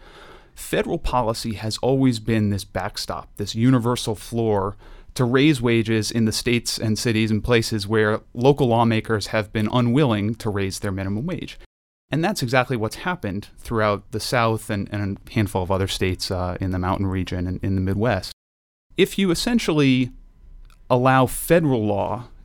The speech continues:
to be adjusted by these regional differences, you're basically accepting decades of historical inequities, uh, that have persisted because we haven't done enough to strengthen those federal standards,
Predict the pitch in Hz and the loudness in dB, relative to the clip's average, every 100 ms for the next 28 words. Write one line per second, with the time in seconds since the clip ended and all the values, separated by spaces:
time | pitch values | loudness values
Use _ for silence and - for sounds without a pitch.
0 | - - 117 110 110 92 117 117 113 120 | -4 0 2 2 0 -2 0 2 4 2
1 | - 120 101 107 104 104 98 - 117 110 | 2 0 2 2 2 0 -4 -2 0 2
2 | 107 101 117 151 123 - 98 104 - - | 0 0 0 0 -2 -2 -4 -4 -8 -16
3 | _ _ _ - 196 233 208 160 131 - | _ _ _ -4 2 2 2 4 4 2
4 | - 160 - 95 98 - - - 120 117 | 2 2 0 -8 -8 -12 -20 -6 0 0
5 | 120 104 104 101 - 110 104 104 104 - | 0 0 0 -2 -4 0 2 0 -2 -10
6 | - - - - - 117 123 120 - 113 | -18 -20 -20 -8 -4 0 2 2 2 0
7 | 113 - 110 104 - 107 98 143 - - | 0 -2 -2 -2 -2 -2 -2 -6 -10 -18
8 | - - 113 107 104 127 123 - 147 139 | -20 -2 2 2 2 2 2 0 0 2
9 | 208 208 - 113 101 131 120 - 151 135 | 0 0 0 0 0 -4 -4 -2 2 2
10 | 117 104 117 - 117 113 113 - - 113 | 0 -2 -2 0 0 0 0 -2 -2 0
11 | 104 104 110 - 98 - 113 101 113 98 | 2 0 0 -4 -10 -6 -2 -2 -2 -2
12 | 95 - 107 110 - 95 87 92 107 | -2 -2 -2 -2 -4 -6 -6 -8 -8